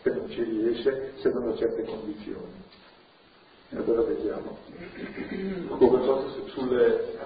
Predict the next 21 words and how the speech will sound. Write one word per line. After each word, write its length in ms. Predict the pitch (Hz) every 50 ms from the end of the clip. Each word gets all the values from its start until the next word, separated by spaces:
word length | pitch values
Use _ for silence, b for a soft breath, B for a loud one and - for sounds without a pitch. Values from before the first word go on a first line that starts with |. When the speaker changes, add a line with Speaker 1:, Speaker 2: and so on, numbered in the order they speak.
| -
Speaker 2:
questo 220 | - 139 135 - -
versetto 260 | 135 123 127 143 139
diciassette, 460 | 123 120 - - - - 139 143 135
diciotto, 240 | 127 - 151 147 143
quando 180 | 143 135 135 131
dice: 160 | - 139 135
"Maestro, 480 | 127 135 139 143 151 151 147 - -
portate 380 | 117 123 127 - 131 143 143 143
via 200 | 156 151 151 147
mio 80 | 147 -
figlio", 360 | 160 - 170 180 185 185 180 - - - -
ho 120 | - 143 139
detto 240 | 151 170 165 156
ai 100 | 151 -
tuoi 180 | - 160 - 302
discepoli, 840 | - 156 - - - 175 165 156 151 151 - 175 175 175 - 202 - - 160 - - -
di 140 | 151 151 -
cacciarlo 540 | - 156 - - - 113 143 147 151 151 147
non 160 | 131 120 -
poterono. 580 | 95 92 95 101 113 110 110 107 110 107 110
Allora, 320 | - 135 131 123 117 127